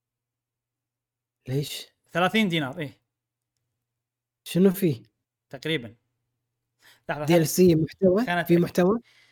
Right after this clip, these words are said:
Speaker 2: ما في محتوى. بس هدوم
Speaker 1: أحلى.
Speaker 2: و-، إيه، إيه، إيه. بس هدوم وسوالف. خلنا، خلنا نتأكد. لحظة، يمكن أنا، أنا دفعت
Speaker 1: مم.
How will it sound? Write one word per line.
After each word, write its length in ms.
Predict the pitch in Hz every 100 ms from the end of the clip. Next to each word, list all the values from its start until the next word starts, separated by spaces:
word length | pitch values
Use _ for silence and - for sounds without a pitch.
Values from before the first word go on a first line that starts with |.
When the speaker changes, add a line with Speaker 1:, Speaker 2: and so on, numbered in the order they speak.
| _ _ _ _ _
Speaker 2:
ما 120 | 190
في 100 | 196
محتوى. 300 | 180 - 127 - _ _ _ _ _ _ _ _ _ _ _ _ _ _ -
بس 260 | 190 208 190
هدوم 260 | 170 196
Speaker 1:
أحلى. 260 | 247 285 247
Speaker 2:
و-، 60 | 202
إيه، 60 |
إيه، 360 | 226 240 226 214
إيه. 300 | 175 - _ _ _ _ _ _
بس 200 | 196 208
هدوم 280 | 196 202 233
وسوالف. 440 | 208 196 196 220 - _ _
خلنا، 220 | 233 233
خلنا 160 | 240
نتأكد. 400 | 226 170 - 110
لحظة، 220 | 110 - 117
يمكن 240 | 117 120
أنا، 420 | 120 110 107 107 _ _ _ _ _ _ _ _ _ _ _ _ _ _ _ _ _ _ _ 147
أنا 120 | 151
دفعت 400 | 156 208 214 226
Speaker 1:
مم. 180 | 131